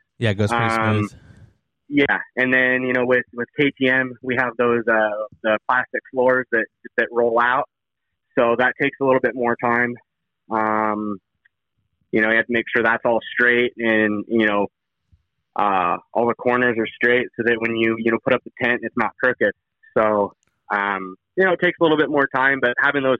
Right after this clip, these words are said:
Speaker 2: floors makes a big difference, so.
Speaker 1: Yeah. Yeah, it looks really nice for sure. Um, so how did, how did everything work out to where you got on with Marv? Like, what, uh, how'd that come about? 'Cause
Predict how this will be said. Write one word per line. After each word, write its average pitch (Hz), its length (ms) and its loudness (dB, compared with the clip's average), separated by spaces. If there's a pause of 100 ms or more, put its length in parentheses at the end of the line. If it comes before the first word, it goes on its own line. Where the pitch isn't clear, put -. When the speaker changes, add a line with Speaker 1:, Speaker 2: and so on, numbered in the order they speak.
(120)
Speaker 2:
floors 127 300 2 (140)
makes 120 240 -4
a - 80 -20
big 117 180 0
difference, 113 380 -6
so. 104 160 0 (540)
Speaker 1:
Yeah. 127 200 0 (560)
Yeah, 127 140 0
it 120 40 0
looks 135 180 -4
really 117 260 0
nice 98 260 -6
for 107 200 -6
sure. 101 340 -4 (560)
Um, 110 560 -2
so 127 480 2
how 156 260 2
did, 165 200 0
how 151 180 0
did 185 100 0
everything 180 260 0
work 170 160 0
out 165 160 0
to 170 60 -4
where 151 80 0
you 147 140 0
got 147 260 0 (220)
on 139 180 2
with 113 100 0
Marv? 113 380 0
Like, 113 240 -2
what, 120 240 2
uh, 113 540 2 (300)
how'd 135 160 0
that 127 140 0
come 131 140 -4
about? 104 300 0 (180)
'Cause 113 500 -6